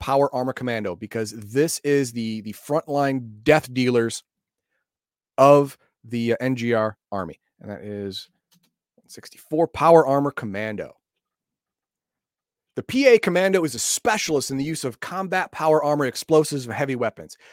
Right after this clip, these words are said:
He's a skilled operator of all man-sized power armor, as well as having a familiarity with most robot vehicles.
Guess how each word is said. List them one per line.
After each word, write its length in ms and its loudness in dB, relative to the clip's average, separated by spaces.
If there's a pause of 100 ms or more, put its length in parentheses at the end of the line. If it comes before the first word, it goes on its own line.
(140)
He's 180 -6
a 60 -6
skilled 420 4
operator 480 2
of 100 2
all 180 4
man-sized 520 -2
power 300 2
armor, 240 -2
as 180 -4
well 140 2
as 80 -4
having 220 -4
a 60 0
familiarity 640 0
with 180 -2
most 300 0
robot 440 0
vehicles. 480 -2